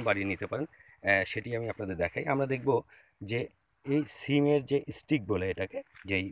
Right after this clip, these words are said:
ফুলটি হয়, সেটি এই ধরনের একটি, প্রথমে একটি লতানো, এই ধরনের একটি লতানো লম্বা চলে যায়। এই লতানোর, এ, লম্বা, এই লতানো অংশটির মাঝে মাঝে কিন্তু এই ধরনের স্টিক দেখা যায়। এখন সিম, এ, চাষের ক্ষেত্রে দেখা যায় যে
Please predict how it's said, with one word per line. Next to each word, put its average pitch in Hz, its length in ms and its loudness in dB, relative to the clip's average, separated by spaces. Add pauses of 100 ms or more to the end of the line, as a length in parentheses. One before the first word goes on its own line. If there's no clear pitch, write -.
ফুলটি 117 340 -4
হয়, 101 180 2 (340)
সেটি 131 380 -2 (260)
এই 107 140 -2
ধরনের 110 260 -2
একটি, 117 200 -4 (480)
প্রথমে 117 260 -4
একটি 117 180 -6
লতানো, 113 520 2 (480)
এই 110 120 -4
ধরনের 110 260 -2
একটি 110 180 -4
লতানো 110 460 -2
লম্বা 113 300 0
চলে 120 260 -4
যায়। 165 120 2 (340)
এই 120 200 -2
লতানোর, 139 420 0 (340)
এ, - 80 2
লম্বা, 110 400 2
এই 113 160 -2
লতানো 117 400 0
অংশটির 113 400 -4 (360)
মাঝে 110 320 6
মাঝে 117 220 2
কিন্তু 120 220 -2
এই 131 120 4
ধরনের 98 320 -2
স্টিক 120 280 -4
দেখা - 200 -2
যায়। - 100 -14 (440)
এখন - 380 2
সিম, 151 280 0 (360)
এ, - 20 2 (380)
চাষের 143 240 0
ক্ষেত্রে 147 260 -2
দেখা 135 240 0
যায় 143 140 0
যে 143 140 0